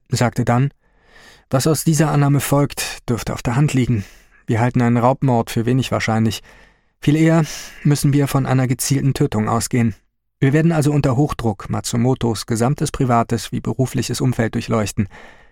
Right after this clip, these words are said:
Im besten Falle stoßen wir da auf etwas, das ungewöhnlich ist und die weitere Richtung der Ermittlungen vorgibt.“ Holger Sauer unterbrach Claudia.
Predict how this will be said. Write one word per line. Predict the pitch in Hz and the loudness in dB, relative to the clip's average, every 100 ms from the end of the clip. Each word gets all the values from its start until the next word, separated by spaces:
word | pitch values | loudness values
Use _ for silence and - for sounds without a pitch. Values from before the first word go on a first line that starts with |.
| _ _ _ - | _ _ _ 0
Im | 151 | 2
besten | 147 143 - | 2 2 0
Falle | 139 127 135 156 | 2 2 2 0
stoßen | - 156 - 120 | 0 -2 2 0
wir | 113 | 2
da | 110 | 2
auf | 110 | 0
etwas, | 123 - 127 - - - - _ | -2 0 -2 -2 -10 -20 -20 _
das | 127 - | -6 2
ungewöhnlich | 165 139 120 120 117 | 2 4 2 0 0
ist | 131 120 - | -2 -4 -6
und | - 123 - | -6 -8 -4
die | 123 | -2
weitere | 123 120 127 120 | 0 0 -2 -2
Richtung | 131 131 123 110 | -2 -2 0 0
der | 110 | -2
Ermittlungen | 117 120 - 117 110 | -2 -2 -2 -2 -2
vorgibt.“ | - 135 110 98 - _ _ _ _ _ _ | -2 -2 -2 -6 -12 _ _ _ _ _ _
Holger | 123 127 131 | -2 0 0
Sauer | 123 117 117 | 2 2 0
unterbrach | 139 123 127 113 101 | 0 -2 -2 0 -2
Claudia. | - 104 104 104 98 | -2 -4 0 -2 -4